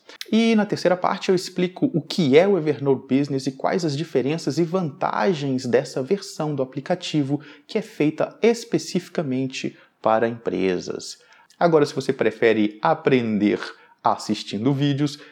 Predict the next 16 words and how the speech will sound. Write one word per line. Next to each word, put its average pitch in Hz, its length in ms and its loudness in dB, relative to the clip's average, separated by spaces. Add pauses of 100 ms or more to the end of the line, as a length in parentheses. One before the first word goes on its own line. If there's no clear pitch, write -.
(120)
eu 202 60 4
recomendo 175 440 2
meu 160 140 2
curso - 640 -2
online 135 720 0
Evernote 120 840 0
para 117 160 -4
iniciantes. 110 1040 -2 (300)
Em 156 180 0
uma 214 300 4
hora 190 240 4
e 170 80 -2
meia 147 380 0
você 156 180 -8
vai 156 100 -2
aprender 151 520 -4